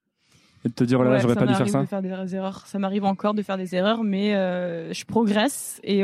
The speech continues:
Speaker 2: en plus aussi, euh, le fait que on m'appelle, on,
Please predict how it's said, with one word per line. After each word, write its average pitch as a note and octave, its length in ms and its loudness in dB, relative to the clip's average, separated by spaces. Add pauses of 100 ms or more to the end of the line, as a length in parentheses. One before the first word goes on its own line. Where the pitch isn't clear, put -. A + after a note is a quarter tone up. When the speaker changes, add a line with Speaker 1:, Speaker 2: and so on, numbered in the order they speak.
(120)
Speaker 2:
en G3 160 0
plus B3 320 2
aussi, B3 460 4
euh, G3 120 2
le F#3+ 120 2
fait A3 220 0
que F#3+ 400 2
on F#3 60 0
m'appelle, G3 460 4
on, F#3+ 680 0